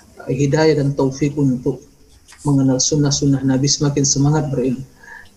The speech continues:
Tapi pengagungan manusia secara umum terhadap ilmu itu semakin berkurang. Kenapa? Karena mereka merasakan, "Ah, mendapatkannya mudah. Tinggal di searching di internet,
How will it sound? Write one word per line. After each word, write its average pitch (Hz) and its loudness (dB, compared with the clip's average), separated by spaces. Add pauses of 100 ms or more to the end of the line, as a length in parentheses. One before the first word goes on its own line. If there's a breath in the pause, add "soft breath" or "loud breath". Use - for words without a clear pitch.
Tapi 175 0
pengagungan 160 2 (1040)
manusia 165 0
secara 151 0
umum 226 4
terhadap 156 0
ilmu 160 0
itu - -6
semakin 147 -2
berkurang. 131 -2
Kenapa? 160 -2 (160 loud breath)
Karena 240 4
mereka 269 2
merasakan, 226 2
"Ah, 233 -2
mendapatkannya 208 4
mudah. 185 0 (320)
Tinggal 202 2
di 180 4 (160)
searching 185 0
di 170 2
internet, 165 0